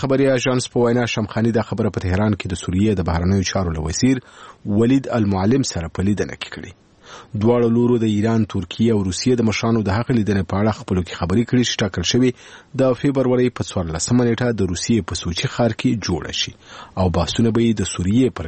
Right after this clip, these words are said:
کړکېچ متمرکز وي. روسیه او ایران د سوریې د ولسمشر بشار الاسد له مهمو ملاتړو څخه دي، خو ترکیه بیا د اسد د مخالف وسلوالو ننګه کوي. اسرائیل هم چې غواړي په سوریه کې د ایران د نفوذ مخه ونیسي، دغلته د بشار الاسد د رژیم سره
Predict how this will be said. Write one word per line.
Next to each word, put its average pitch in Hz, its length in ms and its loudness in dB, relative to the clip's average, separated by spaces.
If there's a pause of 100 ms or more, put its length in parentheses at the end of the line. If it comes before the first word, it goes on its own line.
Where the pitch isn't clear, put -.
کړکېچ 85 360 -4 (120)
متمرکز 101 640 -2
وي. - 100 -12 (680)
روسیه 127 320 2
او 127 120 4
ایران 123 280 2
د 113 120 -2
سوریې 110 360 0
د 95 120 0
ولسمشر 104 500 -2 (100)
بشار 95 240 -2
الاسد 107 340 -2
له 98 160 2
مهمو 95 260 2
ملاتړو 85 480 0
څخه - 240 -2
دي، 143 80 4 (480)
خو 120 200 0
ترکیه 131 440 0
بیا 127 200 4
د 107 260 -2
اسد 117 280 -4
د 95 120 0
مخالف 104 400 0
وسلوالو 92 680 0
ننګه 76 460 -2
کوي. 85 160 -10 (760)
اسرائیل 135 300 4
هم 135 120 0
چې 131 160 -2
غواړي 139 260 2
په 120 100 -8
سوریه 131 240 2
کې 135 120 0
د - 20 2 (100)
ایران 117 260 2
د 101 100 0
نفوذ 92 380 -4
مخه 98 240 -2
ونیسي، 131 320 2
دغلته 127 300 0
د 104 100 0
بشار 95 260 -2
الاسد 123 320 -2
د 120 120 2
رژیم 127 200 0
سره 123 300 0